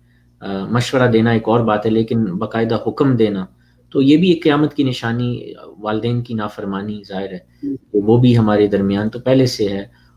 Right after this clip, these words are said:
Speaker 1: और दीगर जो है क़यामत की निशानियाँ जो हैं वो पहले, अ, ही से, इस वबा से पहले ही हमारे दरमियान मौजूद थी। और ये, ये जो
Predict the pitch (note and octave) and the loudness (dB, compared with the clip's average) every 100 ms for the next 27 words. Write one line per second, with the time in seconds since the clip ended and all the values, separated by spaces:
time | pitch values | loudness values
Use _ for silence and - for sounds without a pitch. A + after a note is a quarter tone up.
0 | _ F3+ D#3 D3 E3+ E3+ D#3 D3+ D3 C3+ | _ -2 2 4 4 4 4 2 2 2
1 | B2+ C3 C3+ B2+ A#2 A#2 A2 B2 A#2+ A2+ | 2 0 0 0 0 -2 -2 0 0 -2
2 | A2+ A2+ A2+ A#2 A2+ A#2+ A#2 _ _ _ | -2 -4 -6 -4 -2 0 -2 _ _ _
3 | _ _ - - - A#2 D3+ - A2+ G#2 | _ _ -18 -16 -16 -4 -4 -2 -2 -2
4 | G#2+ - G#2+ A2 A#2 A#2 A#2+ B2+ C3+ A#2+ | -4 -4 -2 0 -2 -4 -2 0 2 0
5 | A2 G#2 G#2+ G2+ G2+ G2+ G2+ G2 F2+ G2+ | -2 -4 -4 -4 -6 -8 -8 -6 -6 -8
6 | - G2 F#2 _ _ _ _ - B2 C3+ | -12 -12 -14 _ _ _ _ 0 4 6
7 | D#3 C#3+ C#3 D3 | 6 6 6 6